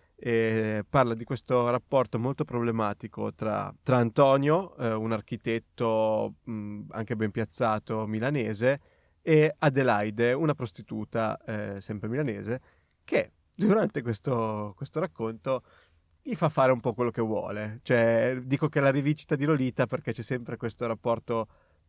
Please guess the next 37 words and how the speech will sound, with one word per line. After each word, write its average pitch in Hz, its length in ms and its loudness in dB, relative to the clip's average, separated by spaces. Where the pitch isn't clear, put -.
pseudo 117 760 2
pedofilo, 127 640 0
perché 113 220 -10
comunque, 107 600 -4
eh, 104 220 -6
un 110 320 -8
sessantenne 110 680 -6
con 113 120 -6
una 110 80 -2
diciottenne 107 580 -8
fa 107 140 -8
schifo, 107 400 -10
anche 104 240 -8
se 107 100 -10
è 107 40 -8
legale, 110 520 -4
eh, 110 560 0
<laughs> - 80 -14
dove 156 220 6
però, 147 420 8
a 127 220 0
differenza 123 800 0
del 120 220 0
capolavoro 127 540 2
di 127 120 -2
Nabokov, 117 480 0
che 117 140 -2
è - 20 2
un 117 100 0
altro 113 480 0
enorme 139 580 8
consiglio 113 1120 -2
per, 110 240 -2
eh, 107 480 -2
per 113 140 -2
la, 110 160 0
l'estate, 113 760 -2